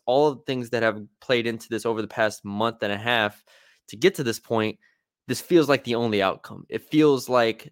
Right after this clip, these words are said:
this couldn't have gone any other way. With the atrocity that we just watched on the defensive side of the ball, you can't just change one position coach. You can't just change two position coaches. This needed to be a wholesale change because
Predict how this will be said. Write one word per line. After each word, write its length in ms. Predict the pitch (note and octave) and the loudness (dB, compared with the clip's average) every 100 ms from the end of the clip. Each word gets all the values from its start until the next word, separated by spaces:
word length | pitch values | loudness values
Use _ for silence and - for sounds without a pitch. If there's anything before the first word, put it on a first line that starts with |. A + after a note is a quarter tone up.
| _ | _
this 160 | B2 | -6
couldn't 200 | - C#3 | -2 -2
have 100 | B2 | -2
gone 220 | A2+ A2+ A2+ | 0 -2 -2
any 200 | A2+ A2 | -2 -2
other 160 | G2+ | -2
way. 320 | G2 F#2+ E2 - _ _ | -4 -4 -4 -12 _ _
With 220 | A#2+ - _ _ A#2+ | -6 -6 _ _ -4
the 140 | A#2+ | -2
atrocity 640 | G#2+ - C#3+ D3 - B2+ | -2 0 2 2 0 -2
that 100 | A2+ | 0
we 160 | A2+ A#2+ | 0 -2
just 220 | A#2 G#2 | -6 -4
watched 400 | A#2 G#2+ G#2 - | 2 2 2 -4
on 100 | G#2+ | -8
the 80 | G2+ | -4
defensive 400 | A2 G#2+ G#2 G2+ | -6 -6 -10 -6
side 200 | A2+ G#2 | -2 0
of 60 | G2 | -2
the 60 | |
ball, 420 | F#2+ G#2 G2+ G2+ _ _ _ _ _ _ _ | 0 2 2 -2 _ _ _ _ _ _ _
you 240 | G2+ C3 A#2+ | -10 -8 -6
can't 280 | - C3+ | -2 -2
just 180 | A#2+ A2+ | -2 -6
change 420 | - B2 A#2 G#2+ G#2 G#2+ | -6 -4 -4 -6 -10 -12
one 360 | G#2+ A#2+ A#2 | -2 0 0
position 400 | A#2 A2 G#2 A2 | -2 -6 -6 -10
coach. 260 | - F#2+ F#2+ | -8 -8 -8
You 60 | |
can't 220 | - B2 A2 | -8 -6 -6
just 200 | A2 - | -10 -6
change 460 | A#2+ A#2 G#2+ G2+ _ _ _ - | -4 -4 -6 -10 _ _ _ -20
two 260 | - C3+ | -6 -6
position 420 | A#2+ A2+ A#2 G#2 G#2 | -6 -8 -10 -10 -4
coaches. 420 | A2 G2+ G2+ G2 | -2 -2 -4 -4
This 220 | A#2 - | -6 -6
needed 360 | B2 C3 B2 G#2 | -6 -4 -4 -6
to 100 | A2+ | -8
be 380 | G#2 A#2 A2 - | -4 -2 -2 -4
a 100 | G#2 | -8
wholesale 460 | - A2 G#2+ G#2 | -2 -4 -2 -4
change 360 | G2 A#2+ A2+ G#2 | -4 -4 -6 -6
because 400 | G#2 A2+ G#2 | -4 -2 -2